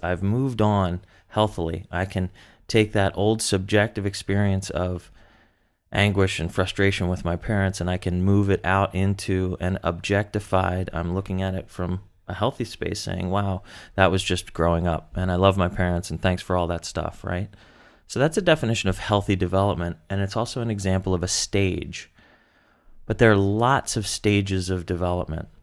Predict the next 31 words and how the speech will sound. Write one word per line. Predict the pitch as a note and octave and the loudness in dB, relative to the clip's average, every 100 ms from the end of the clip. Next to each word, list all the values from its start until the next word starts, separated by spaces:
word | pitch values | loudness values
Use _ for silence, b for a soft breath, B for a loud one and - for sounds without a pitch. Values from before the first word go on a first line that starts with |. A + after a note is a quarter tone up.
| - | -4
There | F#2+ | 0
are | C#2+ F2+ | 0 2
mental | F#2 G2 G2+ G#2+ B2+ | 2 4 4 2 -4
stages | - - A2+ A2+ A2+ | -4 -2 -2 -2 -6
of | A2+ A2 | -6 -8
development, | G#2 G#2+ G#2 F2 G#2+ G2+ | -4 -2 -2 -2 -4 -2
there | E2+ F2+ | -2 0
are | C2+ F2+ E2 E2 B B - | 0 0 0 -4 B B -4
emotional | F2 F2 G2 G#2+ A#2 A2+ | 0 2 2 2 -2 -2
stages | A2+ - G#2+ G#2+ G#2 | -2 -2 -2 -2 -6
of | G#2 G#2 | -8 -8
development, | G2 G2 F#2+ F#2+ F2+ | -2 0 0 -2 -4
there | E2 E2+ - | -4 -4 -2
are, | E2+ E2 E2 B B B B B | -2 -2 -2 B B B B B
uh, | E2 E2+ F2 | -8 -6 -6
sexual | - - G2 - A2+ G#2 | -4 0 0 0 -4 -4
stages | - G#2 G2+ G2+ | -2 -2 -2 -4
of | G2 | -6
development, | - F#2+ F#2 - F2+ - b b b b - | -4 -2 0 -2 -4 -6 b b b b -4
on | F#2+ G2+ | 2 4
and | F#2+ | 4
on | F#2 F2+ | 2 0
and | F#2 | 0
on. | F2+ E2 | 0 -2
So | F#2 | 0
there | G2 | 2
are | F#2+ | 2
many | A2 C3+ | 2 2
lines | G#2+ G2 G#2 A2+ A#2+ G2+ F2+ F2 | 2 2 2 2 2 2 0 -2
of | - F2+ - | -2 -2 -2
development. | F2 F#2 G2 F#2 D#2+ C#2+ | -2 0 2 0 -4 -6